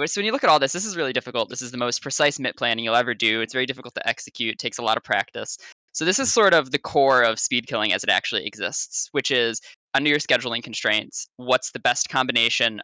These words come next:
of jobs and rotations and effort and L B planning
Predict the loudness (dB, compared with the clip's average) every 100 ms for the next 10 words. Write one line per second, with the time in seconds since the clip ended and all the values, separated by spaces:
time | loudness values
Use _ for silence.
0 | 0 2 2 -2 _ _ _ 4 6 6
1 | 4 0 0 0 0 2 -2 -4 -8 -8
2 | -4 -4 -2 -4 -6 -2 2 4 2 -4
3 | _ _ _ -2 0 0 -2 -2 -4 -4
4 | -6